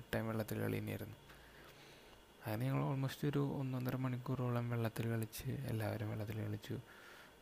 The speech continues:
സുഡുവിനെയൊക്കെ മുക്കിയെടുത്ത് അങ്ങനെ, ആ, അടിപൊളിയായിരുന്നു. അങ്ങനെ അത് കഴിഞ്ഞ്, ആ, ഞങ്ങളെന്തായാലും പുറത്തേക്ക് ഒന്ന് കറങ്ങാമെന്ന് വെച്ചു. പിന്നെ മെയിനായിട്ട് ഈ ഗോവ വന്നതിൻ്റെ ഉദ്ദേശം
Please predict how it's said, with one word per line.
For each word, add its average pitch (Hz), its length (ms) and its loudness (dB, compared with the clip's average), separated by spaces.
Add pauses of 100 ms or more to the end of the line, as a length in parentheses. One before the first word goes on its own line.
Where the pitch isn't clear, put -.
(140)
സുഡുവിനെയൊക്കെ 110 500 0
മുക്കിയെടുത്ത് 113 880 0 (600)
അങ്ങനെ, 110 460 -4 (160)
ആ, 117 600 -6
അടിപൊളിയായിരുന്നു. 117 500 2 (1000)
അങ്ങനെ 107 180 -2
അത് 117 120 2
കഴിഞ്ഞ്, 127 460 2 (400)
ആ, 127 60 -2 (1160)
ഞങ്ങളെന്തായാലും 117 640 0 (720)
പുറത്തേക്ക് 120 320 0
ഒന്ന് 123 100 2
കറങ്ങാമെന്ന് 107 440 2
വെച്ചു. 104 220 -6 (1040)
പിന്നെ 107 240 2
മെയിനായിട്ട് 107 460 2
ഈ 123 40 6
ഗോവ 123 400 4
വന്നതിൻ്റെ 131 260 4
ഉദ്ദേശം 131 580 2